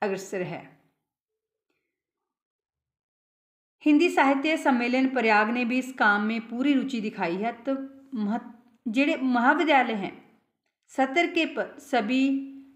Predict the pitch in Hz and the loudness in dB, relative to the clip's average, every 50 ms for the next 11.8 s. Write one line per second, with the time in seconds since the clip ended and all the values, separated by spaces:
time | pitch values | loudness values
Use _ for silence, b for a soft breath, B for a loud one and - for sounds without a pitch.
0 | - - 240 247 214 196 208 202 196 - - 269 269 - - 240 214 196 185 190 | -6 -4 -4 -4 -2 0 0 0 0 0 -2 -4 -4 -4 -6 -6 -6 -6 -4 -4
1 | 202 202 196 185 208 202 196 196 240 302 294 277 220 202 180 190 190 196 - - | -4 -2 -2 -2 -4 -4 -4 -2 -4 -4 -4 -4 -6 -4 -4 -4 -6 -6 -8 -14
2 | - - 214 180 170 175 143 156 - 160 160 165 165 _ _ _ _ _ _ _ | -10 -8 -6 -6 -6 -8 -12 -14 -14 -16 -16 -20 -20 _ _ _ _ _ _ _
3 | _ _ _ _ _ _ _ - - 233 220 214 202 208 - 247 240 - 208 175 | _ _ _ _ _ _ _ -8 -4 -2 -2 -2 -4 -6 -10 -12 -12 -10 -10 -6
4 | 180 185 180 175 - - 208 208 233 247 - - - - _ _ _ _ _ _ | -2 -2 -2 -2 -2 -2 0 0 -2 -2 -6 -14 -20 -20 _ _ _ _ _ _
5 | _ _ _ _ _ _ _ _ _ _ - 269 269 269 269 302 302 320 320 320 | _ _ _ _ _ _ _ _ _ _ -4 -4 -4 -2 0 2 4 4 4 4
6 | 320 320 - - - _ _ - - - 240 233 247 285 285 262 294 262 247 214 | 2 -2 -8 -18 -20 _ _ -14 -6 -4 -2 0 0 0 0 2 0 2 2 2
7 | 226 277 302 277 - - - - _ _ _ _ _ _ _ - 294 294 285 311 | 0 0 -2 -6 -12 -20 -20 -20 _ _ _ _ _ _ _ 0 0 2 2 2
8 | 320 320 320 320 311 302 294 226 196 202 208 208 - 330 320 - - - 254 240 | 2 0 0 0 0 0 0 0 0 0 0 0 0 -4 -6 -6 -4 -2 -2 -2
9 | 233 226 226 - 233 220 208 - - 262 247 214 202 185 196 196 196 233 226 - | -2 -4 -6 -4 -4 -4 -4 -6 -6 -6 -6 -6 -4 -4 -4 -4 -4 -6 -8 -6
10 | 262 247 220 226 233 254 285 294 294 294 285 277 277 269 247 240 240 233 233 262 | -4 -4 -2 -2 0 0 2 2 2 2 0 0 -4 -6 -8 -8 -8 -10 -10 -8
11 | 190 202 208 220 220 220 208 214 214 202 208 214 214 214 - - | -6 -4 -2 -2 -2 -2 0 -2 -2 -2 -4 -6 -8 -10 -12 -18